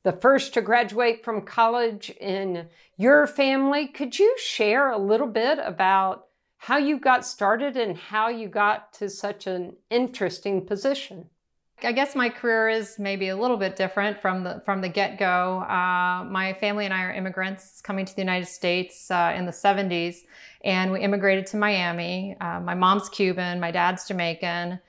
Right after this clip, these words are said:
Speaker 2: I was very young when we came here, and we all kinda came one by one. And, um,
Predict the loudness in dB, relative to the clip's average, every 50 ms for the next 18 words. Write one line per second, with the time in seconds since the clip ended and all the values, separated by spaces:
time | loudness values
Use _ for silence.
0 | _ -20 -20 -16 _ 0 4 6 6 6 6 4 -2 -2 0 4 4 4 4 4
1 | 4 2 2 2 2 0 -2 -2 -4 -6 -8 -6 -6 -4 -4 -4 -6 -6 -4 -2
2 | 0 0 2 2 2 0 0 -2 -2 -4 -4 -4 -4 -2 0 0 0 0 0 -4
3 | -6 -6 -6 -6 -6 -6 -6 -6 -6 -2 0 0 0 0 -2 -4 -4 -4 -4 -6
4 | -6 -8 -8 -10 -10 -8 -6 -6 -4 -4 -4 -4 -4 -6 -6 -6 -6 -8 -8 -8
5 | -4 -2 0 0 0 -2 -2 -4 -8 -10 -12